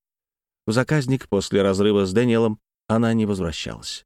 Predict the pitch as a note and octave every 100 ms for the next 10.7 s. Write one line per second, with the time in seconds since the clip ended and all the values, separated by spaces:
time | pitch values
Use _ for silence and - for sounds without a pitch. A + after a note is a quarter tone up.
0 | _ G2 G2 G2 F#2+ F#2 F2 - A#2 G2
1 | G2+ F#2+ - G2 F#2 B2 G#2 D#2 F#2 C3
2 | - E2 - - - - G2 - - C#2+
3 | A#1+ - _ - D#2+ F#2 F2 F#2+ A2 C#3
4 | B2+ - - _ _ _ _ _ - E3
5 | D#3+ A#2+ - G2+ F#2 G2 A#2+ - C#3 A#2+
6 | G#2 G#2 G2+ G2+ E3+ B2+ G2 F2 - F#2+
7 | G2+ A2+ G#2+ - _ _ _ _ - C#3+
8 | C#3+ G2+ F#2 F2+ F2+ D#2 G1+ G1+ - -
9 | _ _ - C3+ C#3 - C3 A#2+ A2 A2+
10 | A2+ G#2+ - - G#2 F#2